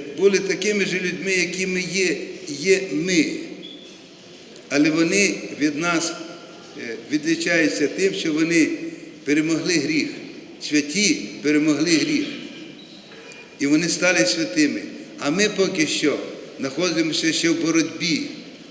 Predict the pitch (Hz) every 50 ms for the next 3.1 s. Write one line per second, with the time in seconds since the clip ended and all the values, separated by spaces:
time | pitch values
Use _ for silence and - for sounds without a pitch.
0 | - - - - - - - - - - - - - - - - - 135 143 156
1 | 160 160 160 - - - - - - - - 110 139 180 196 202 202 190 190 202
2 | 214 202 190 185 175 175 - 185 175 - - 175 180 180 185 190 196 208 196 170
3 | 127 104